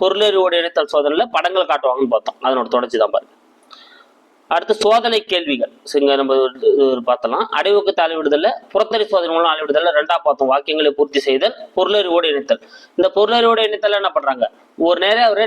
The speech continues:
நேரத்துல ஒரு ஒரு படமா மூன்று படங்களை காட்டி அந்த மூன்று படங்கள் விதமா என்ன பண்ண சொல்லுவாங்க, வந்து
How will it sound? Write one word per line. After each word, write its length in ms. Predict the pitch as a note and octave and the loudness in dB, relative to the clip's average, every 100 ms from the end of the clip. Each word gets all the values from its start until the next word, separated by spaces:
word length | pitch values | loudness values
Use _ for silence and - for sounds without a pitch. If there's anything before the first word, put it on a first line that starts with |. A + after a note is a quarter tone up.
| A3 | 0
நேரத்துல 260 | F#3+ G#3 A3 | -2 2 2
ஒரு 100 | G3+ | 2
ஒரு 60 | F#3+ | 0
படமா 200 | F#3+ G3 F#3 | 0 -2 0
மூன்று 220 | F#3+ F#3 F3+ | 0 2 0
படங்களை 260 | F3+ F3 E3 | 0 0 0
காட்டி 200 | C#3+ G#3 - | 0 0 -2
அந்த 100 | E3 E3 | -2 0
மூன்று 240 | G3 F#3+ F3 | 0 0 -2
படங்கள் 240 | F3 E3+ | 0 0
விதமா 200 | D#3 D3+ | 0 -2
என்ன 120 | C#3+ | -2
பண்ண 140 | C#3 C3+ | -2 0
சொல்லுவாங்க, 280 | B2+ B2 F3 - - _ _ _ _ _ F3 | 0 2 0 -4 -20 _ _ _ _ _ 0
வந்து 160 | F#3 | 2